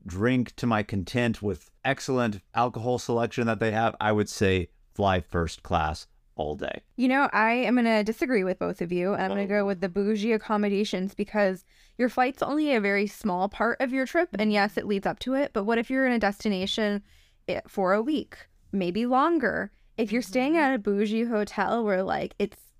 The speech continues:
Speaker 2: like the Atlantis in Dubai every single night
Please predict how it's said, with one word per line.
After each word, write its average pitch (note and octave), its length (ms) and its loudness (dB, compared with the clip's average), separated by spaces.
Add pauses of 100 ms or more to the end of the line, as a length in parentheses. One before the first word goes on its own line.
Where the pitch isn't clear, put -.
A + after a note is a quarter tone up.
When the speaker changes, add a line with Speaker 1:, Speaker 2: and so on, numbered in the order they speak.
(120)
Speaker 2:
like F3+ 260 -2
the F3+ 140 -4
Atlantis F3 720 -4
in - 360 -4
Dubai F#3+ 760 0 (260)
every G3 340 2
single F3+ 340 -4
night F3+ 480 -2